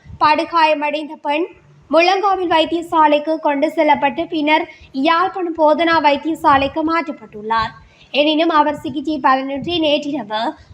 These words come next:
உயிரிழந்துள்ளார். சடலம் மீதான மரண விசாரணைகளை திடீர் மரண விசாரணை அதிகாரி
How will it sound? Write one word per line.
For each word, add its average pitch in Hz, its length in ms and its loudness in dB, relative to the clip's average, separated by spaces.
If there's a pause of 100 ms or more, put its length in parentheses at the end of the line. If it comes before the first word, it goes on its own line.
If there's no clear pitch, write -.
உயிரிழந்துள்ளார். 247 920 0 (260)
சடலம் 403 520 2
மீதான 349 680 0 (300)
மரண 320 380 0
விசாரணைகளை 311 760 0
திடீர் 285 320 0
மரண 294 340 0
விசாரணை 285 640 0
அதிகாரி 254 760 -4